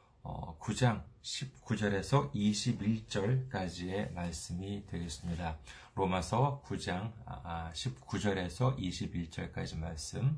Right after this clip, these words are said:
봉독해드리겠습니다. "혹 네가 내게 말하기를, '그러면 하나님이 어찌하여,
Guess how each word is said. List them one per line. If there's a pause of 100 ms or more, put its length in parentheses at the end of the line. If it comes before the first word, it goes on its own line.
(140)
봉독해드리겠습니다. (1000)
"혹
네가
내게
말하기를,
'그러면
하나님이
어찌하여,